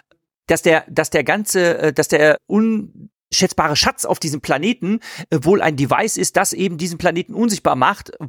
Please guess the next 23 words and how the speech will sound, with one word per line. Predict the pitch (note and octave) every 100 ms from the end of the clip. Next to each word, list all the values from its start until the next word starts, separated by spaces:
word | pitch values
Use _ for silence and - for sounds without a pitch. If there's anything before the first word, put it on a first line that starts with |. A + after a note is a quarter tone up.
| - _ -
obwohl | C#3+ F3 D#3+
er |
eigentlich | C3 E3+ E3+
nur |
das | D3+ -
Licht | F#3+
pa-, | - C#3
polarisiert. | C3 D3 B2 B2 E3 - - -
Nämlich | D#3+ -
dieses | D#3+
Device | - E3 D3+ G#3+
wird | F#3
gestohlen | D#3+ - A#3+ F#3+
und | -
zack | C4 -
ist | E3+
da | -
auf | E3
einmal | - F3+
der | D#3+
ganze | C#3+ E3 D3
Planet | D#3+ D#3 G#3
sichtbar. | G3 - C3 G3+ A#3+